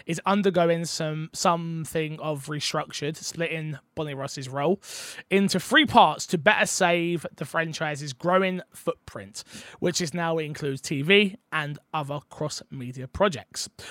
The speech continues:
Studio veteran and production lead Pierre Hintz, Hein-, Hintz will become studio head of three four three Industry, effective immediately, leading the studio, uh, studio's ongoing development on Halo Infinite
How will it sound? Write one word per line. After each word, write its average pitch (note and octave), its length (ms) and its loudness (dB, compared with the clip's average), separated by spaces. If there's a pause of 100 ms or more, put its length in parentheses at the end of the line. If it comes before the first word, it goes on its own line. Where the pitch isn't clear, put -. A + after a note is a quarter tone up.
(140)
Studio A#3+ 800 8
veteran E3 540 0
and E3 120 0
production D#3+ 480 -2
lead D#3 300 -2 (120)
Pierre F3+ 540 6 (240)
Hintz, - 680 -4 (340)
Hein-, G3+ 340 -2
Hintz - 480 -8 (800)
will G#3+ 200 12
become E3 480 6
studio F3 360 2
head D#3+ 200 -2
of D#3+ 60 -4
three E3 180 -4
four D3 200 -4
three D3+ 500 -6
Industry, D#3 540 -4
effective D3+ 380 -4
immediately, C#3+ 500 -4 (320)
leading G3 200 6
the F3 60 4
studio, E3 540 6 (220)
uh, D#3+ 200 0
studio's F#3 440 2
ongoing G#3+ 340 6
development E3+ 440 -2
on D#3+ 100 -4
Halo D#3 440 -2
Infinite D#3 460 -2